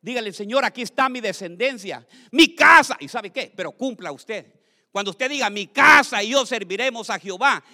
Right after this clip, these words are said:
es que usted y su casa va a servir. Y cuando usted venga a servir, diga usted: "Mire, aquí me pongo a las órdenes".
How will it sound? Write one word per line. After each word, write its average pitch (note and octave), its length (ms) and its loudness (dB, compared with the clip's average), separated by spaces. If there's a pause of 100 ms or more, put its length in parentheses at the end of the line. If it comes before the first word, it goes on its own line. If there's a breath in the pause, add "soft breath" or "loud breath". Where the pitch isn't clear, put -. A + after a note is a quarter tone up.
es G#3+ 160 -6
que D4 100 -16
usted C4 420 -6
y C#4 100 -4
su G#3+ 200 -12
casa A#3+ 360 2
va G#3 100 -4
a G3+ 60 -4
servir. G3+ 440 -10 (200 loud breath)
Y G#3+ 100 -16
cuando G3 300 -8
usted C4+ 300 -2
venga B3+ 200 -4
a A3 60 -4
servir, A3 480 -10 (200 soft breath)
diga A#3 280 -8
usted: G3 440 -12 (140)
"Mire, F#3 260 -12
aquí D3 300 -14
me F3+ 140 -14
pongo F3 260 -18
a C3+ 60 -18
las - 180 -20
órdenes". - 380 -20